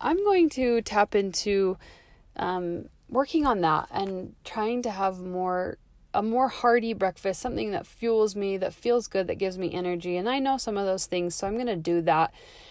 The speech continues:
And regardless of, like, what the plan says, or maybe you eat what's on the plan and think, "Oh, I'm still hungry. My body le-, needs a little bit more. I'm going to give it a little bit more today. I have a busy day. I'm going to listen to my body. I'm going to work with it."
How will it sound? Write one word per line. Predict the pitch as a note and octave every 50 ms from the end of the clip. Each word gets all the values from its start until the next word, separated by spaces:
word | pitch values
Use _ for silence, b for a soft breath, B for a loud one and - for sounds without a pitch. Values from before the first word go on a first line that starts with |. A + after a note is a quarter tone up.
| B B B
And | - F#3+ G3 G3+ F#3+ F3+
regardless | - G3 G#3+ G#3 A3 A3+ A#3 A3 A3 G#3 -
of, | G#3+ F#3+ F#3
like, | F#3+ F3+ F3 - -
what | F#3+ F3+ -
the | F#3 F3
plan | - - E3 D#3 E3
says, | - E3+ E3+ E3+ E3+
or | - - B3+ C4
maybe | C4 D4+ D#4+ D#4 D#4+
you | D#4 D#4 D4+ C#4 -
eat | - A#3+ C4 - - _ - -
what's | - A3+ A#3+ A3+ B3
on | A3+
the | A3 G#3
plan | - - - G#3 G#3+ B3
and | C4 A3 F#3+ F3+ F3 -
think, | - G3+ G3 F#3 - -
"Oh, | - A#3+
I'm | A3+ G#3+ G#3
still | G3+ - - B3 A#3
hungry. | F#3 F#3 F#3+ G3+ A3 - D4+
My | D4 C4+ A#3
body | G#3 G3+ G3+ G#3+ G#3 A3+ A3+
le-, | G#3 G3 G3
needs | - - F#3+ F#3+ F#3+ F3
a | F#3 F3
little | E3 F3 F3 F3+
bit | F3 E3+ E3 -
more. | E3+ E3 E3 F3+ B3+ D4+ D#4 - b b b b b b b b
I'm | - B3
going | C#4 D#4 D#4+ D#4
to | C#4+ B3
give | G3+ G3+ F#3+
it | G3 F#3
a | F3+
little | F3 F3 E3+ E3
bit | E3 -
more | - E3 D#3+ D#3+
today. | - - - D#3+
I | D3+ D#3
have | E3 - F#3 E3+
a | F3 F#3+
busy | - C#4 C#4+ - C#4 C4
day. | A3 A3+ G3 F#3+ F#3 F#3 - -
I'm | F3 E3+
going | E3+ E3+ E3+ E3
to | - -
listen | F#3 G#3+ A#3+ - - A3 G3+
to | - G3+
my | F#3 F3 E3+
body. | E3 E3 E3 D#3+ D3+
I'm | D3+ D3+
going | D3 D3+ D#3 D#3 D#3+
to | - -
work | G#2 - - -
with | - - - -
it." | -